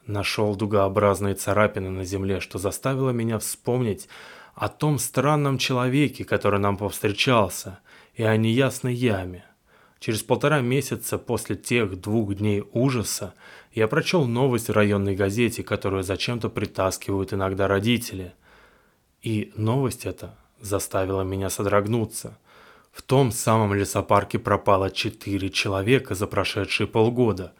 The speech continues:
Все они уходили в лес гулять в будние дни утром или днем. Сами они так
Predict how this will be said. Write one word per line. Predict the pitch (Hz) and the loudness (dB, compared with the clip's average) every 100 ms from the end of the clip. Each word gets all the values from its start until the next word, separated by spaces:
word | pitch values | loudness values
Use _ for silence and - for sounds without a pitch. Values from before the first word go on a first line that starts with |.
| - - - _ | -20 -20 -20 _
Все | - - 151 | -10 0 0
они | 127 127 | 2 0
уходили | 107 117 104 107 | 0 0 2 2
в | 98 | 2
лес | 101 110 101 | 2 2 2
гулять | 101 98 104 113 | 0 2 2 2
в | 98 | -2
будние | 92 107 107 107 101 | -2 -2 0 -2 -2
дни | 98 107 123 | 0 -2 0
утром | 117 151 - 90 87 - | 0 0 0 -2 -6 -10
или | 110 98 | -4 -2
днем. | 95 104 127 98 - _ - - - _ _ _ | -2 2 2 0 -6 _ -20 -20 -20 _ _ _
Сами | - - 160 165 | -4 2 4 4
они | 151 147 | 4 2
так | 147 - | 0 -2